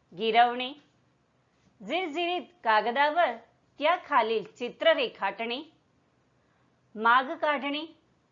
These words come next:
छडा लावणे, तपास लावणे, मूळ शोधणे, इतिहास विशद करणे, मागोवा,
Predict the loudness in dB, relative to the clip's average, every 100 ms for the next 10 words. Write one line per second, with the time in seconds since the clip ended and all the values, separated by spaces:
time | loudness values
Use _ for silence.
0 | _ _ _ _ _ _ -4 2 4 4
1 | 2 0 -4 -10 -12 _ _ _ _ _
2 | _ _ _ _ _ _ -4 4 4 4
3 | 0 0 0 -2 -6 -10 _ _ _ _
4 | _ _ _ _ _ -10 -4 -2 -4 -4
5 | -4 -2 -4 -4 -8 -16 _ _ _ _
6 | _ _ _ _ -6 -4 0 2 2 -2
7 | -4 -2 -2 0 4 4 4 -4 -8 _
8 | _ _ _ _ _ _ _ _ 4 6
9 | 6 2 4 4